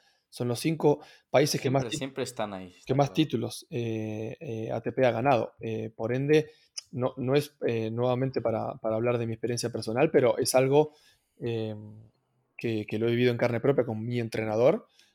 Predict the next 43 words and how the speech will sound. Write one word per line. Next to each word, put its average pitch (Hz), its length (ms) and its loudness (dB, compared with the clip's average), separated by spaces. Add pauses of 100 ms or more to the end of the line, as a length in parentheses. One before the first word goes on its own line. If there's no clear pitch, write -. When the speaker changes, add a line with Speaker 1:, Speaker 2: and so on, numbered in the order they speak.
(140)
Speaker 1:
de, 113 600 -2
de 113 120 -6
lo 110 100 -2
cual 135 340 4
en 127 100 -2
esa 127 220 2
época 165 580 2
no 127 120 -6
se 139 120 -8
sabía 143 340 4
si 113 600 -8 (260)
ser 139 300 0
tenista 135 320 0
profesional 127 500 0
era 120 160 2
bueno, 113 400 0 (460)
eh, 110 600 -6
para, 107 400 -2
para 107 200 0
el 110 120 -2
futuro 117 840 2
económico. 117 760 0 (520)
Eh, 113 400 -8
entonces 123 440 -4
siempre 147 280 -2
estuvo 131 240 0
la 113 80 2
duda. 117 340 0
Después 127 280 -6
estuvo 127 240 0
a 123 80 -2
punto 127 300 -2
de 123 60 0
irse 120 180 -6
a - 20 0
Estados 113 320 -2
Unidos 113 300 -4
a, 104 380 -6 (680)
a - 80 -4
una 117 160 -4
academia 139 380 2
y - 20 2
bueno, 110 300 -4